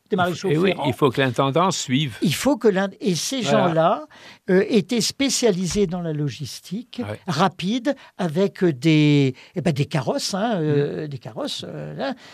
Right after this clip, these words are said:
Speaker 1: avec des six chevaux, euh, et puis conduits, et qui étaient capables de,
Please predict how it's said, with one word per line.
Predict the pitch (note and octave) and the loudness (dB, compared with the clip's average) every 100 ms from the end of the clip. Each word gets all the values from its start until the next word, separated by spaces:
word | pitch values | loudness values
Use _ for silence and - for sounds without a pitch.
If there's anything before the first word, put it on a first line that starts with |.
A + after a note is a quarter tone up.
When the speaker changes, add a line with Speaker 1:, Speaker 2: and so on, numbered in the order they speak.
| - | -10
Speaker 1:
avec | E3 D#3 D#3+ D3 | -6 -2 -2 0
des | D3 A2+ D3 - | -2 0 0 0
six | - G3 | -2 -4
chevaux, | - D#3 A2+ G3+ C#4 B3 | -2 -4 -2 -4 -2 -4
euh, | E3 D#3+ D#3+ | -4 -4 -6
et | |
puis | D3 E3+ | -8 -8
conduits, | - D3+ C#3 A#3+ - - | -4 -2 -2 -4 -8 -2
et | G#3 A3 | 2 2
qui | - G#3+ F#3 | 0 0 2
étaient | E3 F3 D#3+ | 4 2 0
capables | F#3 - A3+ C4 G3 E3+ | -2 2 0 0 -2 -2
de, | C#3 D#3+ D#3 | -2 -2 -2